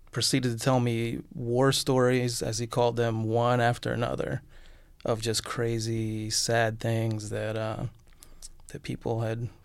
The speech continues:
that children had said to him, or even adults. Uh, there was a woman, a grown woman with who came and saw him at the mall and sat on his lap and said,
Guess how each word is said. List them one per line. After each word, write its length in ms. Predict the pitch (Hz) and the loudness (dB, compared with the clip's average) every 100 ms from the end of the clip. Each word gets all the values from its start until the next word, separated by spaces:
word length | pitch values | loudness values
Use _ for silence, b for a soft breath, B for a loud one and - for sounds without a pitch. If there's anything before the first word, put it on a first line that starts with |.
| _ | _
that 140 | 113 | -6
children 400 | - 135 143 147 120 | 0 6 8 8 4
had 220 | 117 117 | 0 0
said 240 | - 143 | 2 4
to 120 | 139 156 | 6 6
him, 160 | 165 | 8
or 80 | 127 | 8
even 180 | 151 143 | 8 6
adults. 640 | 117 123 - - - - b b b b b | 4 4 2 0 -4 -6 b b b b b
Uh, 260 | - 107 101 | 0 2 2
there 140 | 113 | 0
was 140 | 110 110 | 0 -2
a 60 | |
woman, 580 | 107 110 117 113 110 113 - - - - - - - - - | -2 0 2 2 2 0 -4 -16 -20 -20 -20 -20 -20 -8 -2
a 100 | 131 | 0
grown 340 | 120 127 131 | 4 6 8
woman 380 | 127 127 131 131 | 8 8 6 4
with 360 | 123 113 - - - b b b b | 2 -2 -6 -14 -20 b b b b
who 100 | - | -6
came 420 | 113 120 117 120 117 - | -2 -2 0 -2 -4 -4
and 440 | 123 117 117 127 | -4 -2 -4 -6
saw 220 | - 127 113 | -2 2 2
him 100 | 113 | 0
at 100 | 113 | 0
the 60 | |
mall 260 | 113 113 117 | 0 2 2
and 100 | 113 | 2
sat 200 | 120 120 | 0 -2
on 60 | |
his 120 | 117 110 | -2 -2
lap 220 | 113 - | -2 -2
and 100 | 117 | -4
said, 220 | 120 117 | -4 -6